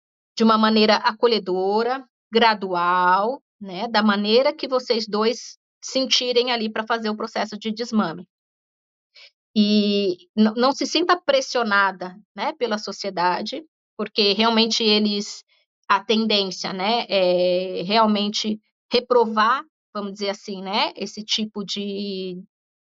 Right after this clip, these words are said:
de comportamento. "Ah, tá amamentando, ele já tem dois anos, já come e tal", né?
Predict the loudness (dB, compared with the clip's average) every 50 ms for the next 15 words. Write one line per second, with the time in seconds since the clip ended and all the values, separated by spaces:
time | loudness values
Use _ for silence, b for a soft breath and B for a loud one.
0 | -18 -18 -16 -10 -4 -4 -2 0 0 0 0 0 -4 -4 -4 -4 -4 -4 -4 0
1 | 2 4 4 4 2 0 -2 -2 -2 -4 -4 -6 -8 -4 -4 -4 -4 -2 -4 -6
2 | -8 -8 -8 -6 -6 -2 0 2 2 2 2 -2 -4 -4 -4 -2 0 0 0 0
3 | 0 _ -2 0 2 2 2 2 0 -2 -4 -2 0 2 2 2 0 -2 -4 -4
4 | -4